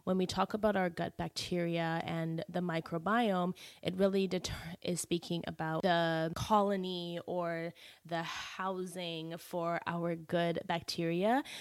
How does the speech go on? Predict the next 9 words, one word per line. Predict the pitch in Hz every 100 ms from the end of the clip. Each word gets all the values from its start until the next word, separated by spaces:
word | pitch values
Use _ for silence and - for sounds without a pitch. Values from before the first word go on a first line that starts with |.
| - _
But | 180 180 175 175 -
when | 170 185 185 180
we | 185
do | 175 175 170
have | 165 175 165
digest-, | 170 170 165 165 -
digestive | 180 165 160 165 160 - 165 165
issues, | - 202 208 262 - - -
it | -